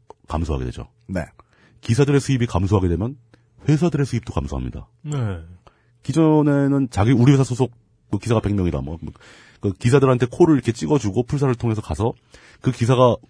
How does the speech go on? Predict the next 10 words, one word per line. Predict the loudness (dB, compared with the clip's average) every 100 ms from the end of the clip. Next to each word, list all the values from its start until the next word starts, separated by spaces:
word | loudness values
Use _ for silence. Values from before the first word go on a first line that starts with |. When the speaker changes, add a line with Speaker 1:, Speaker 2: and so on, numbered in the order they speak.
| _ _ _
Speaker 1:
무사히 | -8 2 4 6 6
대리운전을 | 4 4 2
마치면 | 0 -4 -2 -2
그중에 | -2 -2
이십 | -2 -2
프로를 | -2
먹게 | -2 -2
되는 | -6 -6
거 | -6
아닙니까? | -8 -10 -12